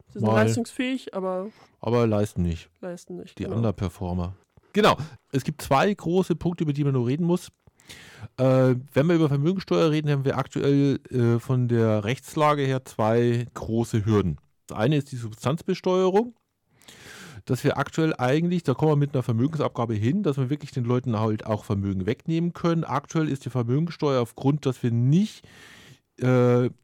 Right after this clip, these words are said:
Speaker 2: die, das Vermögen reduzieren dürfen, sondern nur den Vermögenszugewinn besteuern dürfen. Da müssten wir nochmal beim Verfassungsgericht nochmal die Rechtslage ändern, die Klage ändern. Da gibt's aber Meinung, dass das schon geht,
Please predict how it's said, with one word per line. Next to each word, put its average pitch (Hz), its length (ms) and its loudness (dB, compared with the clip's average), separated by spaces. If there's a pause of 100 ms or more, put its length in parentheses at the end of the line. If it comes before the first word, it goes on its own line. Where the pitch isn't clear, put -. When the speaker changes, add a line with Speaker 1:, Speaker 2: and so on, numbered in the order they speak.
Speaker 2:
die, 120 320 0
das 110 160 -4
Vermögen 131 400 0
reduzieren 165 500 -2
dürfen, 160 300 -2
sondern 135 220 0
nur 135 120 2
den 131 160 0
Vermögenszugewinn 120 1200 0
besteuern 90 520 -2
dürfen. 92 300 -8
Da 98 100 -6
müssten 131 260 -2
wir 120 200 0
nochmal 117 220 0
beim 110 160 -2
Verfassungsgericht 143 720 -6
nochmal 117 260 0 (320)
die 110 100 -2
Rechtslage 160 600 -2
ändern, 180 320 -2
die 170 120 -6
Klage 170 380 -2
ändern. 165 200 0
Da 143 40 -2
gibt's 143 200 -8
aber 120 220 -2
Meinung, 123 320 0
dass 123 100 -4
das - 160 -10
schon 107 260 -2
geht, 120 380 -2